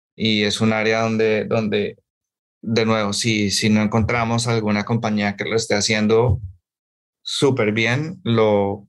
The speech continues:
lo vamos a hacer nosotros y contrataremos a los emprendedores que son. O sea, tenemos nuestra idea y es, y es you, you buy or you build it, pero, pero eso es algo que necesitamos incorporar en nuestro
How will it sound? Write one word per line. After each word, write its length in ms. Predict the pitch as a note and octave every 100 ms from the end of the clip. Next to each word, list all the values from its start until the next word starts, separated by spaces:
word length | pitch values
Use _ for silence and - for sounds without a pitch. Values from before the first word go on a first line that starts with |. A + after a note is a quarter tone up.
| -
lo 160 | G#2+
vamos 200 | G#2 G2+
a 40 | A2+
hacer 240 | G#2+ G2
nosotros 500 | G#2 A2+ B2+ C3 B2+
y 80 | A#2+
contrataremos 720 | A#2 G2 G2+ G2 G2 G2 G2+
a 80 | G#2
los 180 | G#2+ A2
emprendedores 600 | G#2+ G#2 G2 F#2 F#2+ F#2+
que 100 | -
son. 440 | - A#2 B2 B2 A#2+
O 400 | - - _ -
sea, 160 | G#2+
tenemos 300 | G#2 G2+ G2
nuestra 360 | G#2+ A#2 A#2+ A2
idea 380 | G2+ G#2+ A#2+ C3+
y 60 |
es, 240 | G#2 G2 -
y 80 | G#2+
es 180 | G#2
you, 280 | G#2+ A2 A2+
you 140 | A2 A2+
buy 260 | A#2 A#2+
or 160 | A#2+ A2+
you 120 | G2+
build 240 | F#2 G#2+ F#2+
it, 140 | F#2
pero, 380 | - F#2+ G2 F#2
pero 240 | G2+ G2+ G2
eso 160 | G2
es 40 | G#2+
algo 280 | G#2 G#2
que 160 | G#2+ A#2
necesitamos 480 | A2 G#2 G2 F#2+ G2
incorporar 520 | G#2 A2 - G#2 F2+
en 60 | F#2+
nuestro 540 | G2 - A2 G#2 G#2+